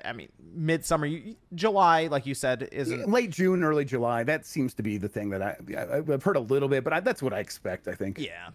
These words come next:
Speaker 1: that's what I'm thinking too. Like, they wanna get past Ratchet and Clank coming out 'cause they don't
Speaker 2: Yes.
Speaker 1: need they don't really need to say much else. I think most people are sold on it because, uh,
Speaker 2: Mm-hmm.
Speaker 1: I, I, I said this, and I'll say it again. I feel like Insomniac is Sony's best studio right now.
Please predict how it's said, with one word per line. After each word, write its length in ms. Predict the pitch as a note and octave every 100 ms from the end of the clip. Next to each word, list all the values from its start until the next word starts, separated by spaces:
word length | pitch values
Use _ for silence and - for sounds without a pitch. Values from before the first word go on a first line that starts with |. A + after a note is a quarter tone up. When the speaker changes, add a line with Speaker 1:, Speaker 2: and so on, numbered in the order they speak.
| -
Speaker 1:
that's 180 | A3
what 80 | F3
I'm 80 | D3+
thinking 220 | C#3+ A#2+
too. 180 | - E3
Like, 260 | G3 G3 -
they 220 | F3+ F#3+
wanna 160 | A#3+ G#3+
get 120 | E3
past 400 | - D#3 D3 -
Ratchet 380 | C#3+ B2+ - -
and 80 | B2
Clank 300 | B2+ B2 -
coming 260 | C#3+ C3
out 180 | A#2 A2+
'cause 140 | B2
they 100 | A2+
don't 120 | B2+ A2+
Speaker 2:
Yes. 80 |
Speaker 1:
need 220 | C#3+ A#2+ - - _ _ F#3+
they 60 |
don't 80 | G3
really 120 | F3+
need 120 | E3 C#3
to 80 |
say 160 | B2+ D#3
much 220 | D3+ D3
else. 320 | C#3 C#3 C#3 - _ -
I 40 |
think 160 | D#3+ D#3
most 200 | D3 -
people 180 | D3 D3+
are 60 |
sold 260 | - D3+ B2
on 140 | B2
it 100 | C3+ -
because, 440 | C3 B2+ A2 - - - -
uh, 160 | B2
Speaker 2:
Mm-hmm. 120 | - E3
Speaker 1:
I, 120 | -
I, 140 | - B3+ -
I 160 | A3 D4+
said 300 | - A#3+ F3
this, 240 | D3+ C#3+
and 80 | D3+
I'll 100 | D#3
say 180 | D3 D#3+
it 60 | C#3+
again. 380 | C3 A#2+ A2+ A#2+ - _ _ -
I 160 | C4+
feel 200 | - C#4+
like 120 | B3+ G#3
Insomniac 720 | F3+ - F#3 G3 A#2+ A#2+ -
is 220 | - C#3
Sony's 560 | - D#3+ E3 E3 - - _ _ -
best 180 | F#3
studio 300 | - A#3 A#2+
right 180 | F#2+ G2+
now. 240 | G2 G2+